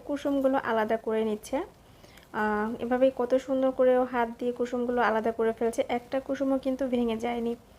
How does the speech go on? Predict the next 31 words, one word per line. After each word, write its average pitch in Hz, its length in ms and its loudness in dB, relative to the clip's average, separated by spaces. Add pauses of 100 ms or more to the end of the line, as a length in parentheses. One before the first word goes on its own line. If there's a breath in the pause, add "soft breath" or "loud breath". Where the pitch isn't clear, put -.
(520 loud breath)
এখন 247 300 0
হচ্ছে 277 380 2
ডিমের 247 480 2
যে 262 140 4
সাদা 254 380 2
অংশটা 254 480 0
আছে, 233 200 0 (100)
এটা 240 220 0
খুব 247 280 -2
ভালো 233 220 2
করে 247 180 0
বিট 240 260 -4
করতে 247 280 -4
হবে 240 360 0
চিনির 262 320 0
সাথে 240 320 -2
মিক্স 226 280 -2
করে। 226 260 -6 (720 loud breath)
তো 233 180 -2
ছয়টা 254 360 2
ডিমের 254 340 2
জন্য 262 260 2
হচ্ছে 269 380 2
এখানে 262 260 0 (100)
এক 226 240 -2
কাপ 240 140 -2 (120)
পরিমাণ 247 340 0 (140)
ও 233 100 -2
চিনি 247 280 0
ব্যবহার 247 380 4
করছে, 254 400 -2